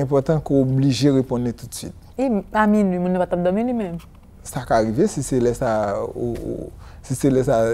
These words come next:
Speaker 1: email la monte.
Speaker 2: <laughs>
Speaker 1: Ka travay, travay, travay vin chanje.
Speaker 2: Mhm.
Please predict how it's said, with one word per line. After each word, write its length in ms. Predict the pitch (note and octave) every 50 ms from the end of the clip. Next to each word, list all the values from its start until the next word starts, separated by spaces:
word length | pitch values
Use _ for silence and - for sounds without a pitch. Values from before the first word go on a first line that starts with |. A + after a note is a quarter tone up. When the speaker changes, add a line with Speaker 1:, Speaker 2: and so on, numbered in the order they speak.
| - -
Speaker 1:
email 220 | B2 B2 A#2+ A#2 A2+
la 100 | G#2+ G#2
monte. 300 | A2 A2+ A2 - A#2+ G#2+ - - - - - - - - - - - -
Speaker 2:
<laughs> 1080 | - F4 G4+ F4+ - - - - - C4 - - - - - - - - - - G4+ -
Speaker 1:
Ka 160 | - - F3+ D3
travay, 540 | - G3 F#3 F3+ E3+ E3 E3+ F#3 E3+ E3 - - - - - - - - - - - -
travay, 580 | - E3+ F#3 F3+ D#3+ D#3 F3+ F3+ F3 E3+ D#3+ D#3 -
travay 400 | - - F#3 F3 E3 F3+ E3+ D#3+
vin 180 | D3+ D#3+ D#3+ D#3
chanje. 540 | D3 - E3+ D#3 D3 C3 D3 F3 E3+ C3+ A2+
Speaker 2:
Mhm. 360 | G#3 B3 A#3+ G#3+ A3+ A3+ A3+